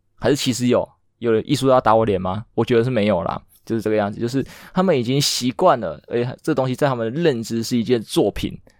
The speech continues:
不是什么色情的东西，所以他们就可以这么的，呃，泰-，泰然、泰若自然，对，泰然自若，诶，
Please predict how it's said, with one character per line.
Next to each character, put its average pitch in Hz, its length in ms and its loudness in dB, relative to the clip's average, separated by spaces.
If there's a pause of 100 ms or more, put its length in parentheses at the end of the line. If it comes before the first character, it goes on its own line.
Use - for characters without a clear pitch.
(140)
不 120 100 -2
是 131 220 0
什 117 100 -4
么 95 200 0
色 131 240 4
情 104 180 -2
的 101 60 0
东 101 200 0
西， 101 300 -2 (240)
所 147 160 2
以 - 20 4
他 139 60 2
们 131 100 -4
就 135 80 -2
可 127 140 2
以 113 60 2
这 143 120 0
么 117 200 0
的， 104 320 2 (720)
呃， 95 460 -4
泰-， 113 340 0 (140)
泰 139 220 0
然、 104 500 -4
泰 131 220 0
若 127 220 0
自 131 200 -2
然， 71 200 -2 (160)
对， 87 240 -6 (200)
泰 127 160 -2
然 90 180 -2
自 - 220 -10
若， 107 220 -4 (720)
诶， 98 220 -6